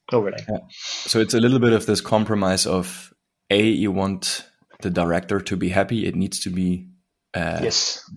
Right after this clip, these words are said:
Speaker 2: good looking on camera without compromising your safety.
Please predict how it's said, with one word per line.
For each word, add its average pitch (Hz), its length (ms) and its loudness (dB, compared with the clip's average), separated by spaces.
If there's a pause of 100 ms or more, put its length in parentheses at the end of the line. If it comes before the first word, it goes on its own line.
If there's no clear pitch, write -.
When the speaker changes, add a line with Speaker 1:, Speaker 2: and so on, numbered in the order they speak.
(120)
Speaker 2:
good 107 220 4
looking 107 300 4
on 87 100 2
camera 110 520 6
without 95 340 4
compromising 90 600 2
your 85 100 2
safety. 82 500 -2